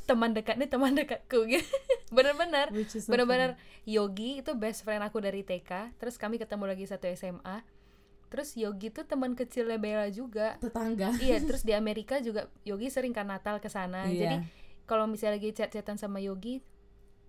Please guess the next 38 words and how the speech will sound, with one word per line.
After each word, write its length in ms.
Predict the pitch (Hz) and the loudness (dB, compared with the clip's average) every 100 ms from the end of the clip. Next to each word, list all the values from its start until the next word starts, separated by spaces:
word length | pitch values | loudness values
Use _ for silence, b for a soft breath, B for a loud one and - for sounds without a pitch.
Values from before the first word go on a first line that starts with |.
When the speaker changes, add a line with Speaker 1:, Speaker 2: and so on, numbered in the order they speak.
| - - | -20 -20
Speaker 1:
selalu 320 | 202 208 202 240 | -10 -6 -4 -4
kayak, 200 | 214 - - | -6 -8 -6
"Aku 140 | - | -2
lagi 140 | 247 | -2
di 80 | 214 | -2
rumah 160 | 208 190 | -2 -2
Bella, 340 | 170 190 185 | -2 -2 -2
aku 80 | 233 | -2
lagi 80 | 240 | -2
di 80 | 214 | -2
rumah 160 | 190 | 0
Bella." 240 | 185 196 185 | 2 2 2
Speaker 2:
Right. 160 | 165 | -2
Speaker 1:
Jadi 280 | 277 247 320 | -2 2 4
aku 180 | - 453 | 4 2
tahu 480 | - 277 294 269 262 | 2 2 2 0 2
Bella 240 | 226 233 | 2 2
nih 140 | 285 294 | 0 -2
ada 140 | 302 240 | 2 4
di 140 | 233 | 4
dunia 220 | 214 220 208 | 0 0 -2
ini, 300 | 202 190 196 | -4 -6 -4
tapi 240 | 277 403 | -2 0
aku 80 | 415 | 0
nggak 160 | 320 - | 0 0
kenal 300 | 302 220 233 | 2 4 4
gitu 220 | 226 311 | 4 8
Speaker 2:
Exactly, 320 | 254 269 190 | 10 10 10
Speaker 1:
loh. 120 | 427 226 | 10 10
Speaker 2:
like, 160 | 226 | 10
I 140 | 226 240 | 8 8
know 220 | 247 254 | 8 10
of 180 | 240 226 | 10 8
you 200 | 233 240 | 8 6
too. 260 | - 302 226 | 6 6 6
Speaker 1:
<laughs> 0 | |
Speaker 2:
Aku 140 | 226 | 2
kayak, 240 | 285 254 | 2 0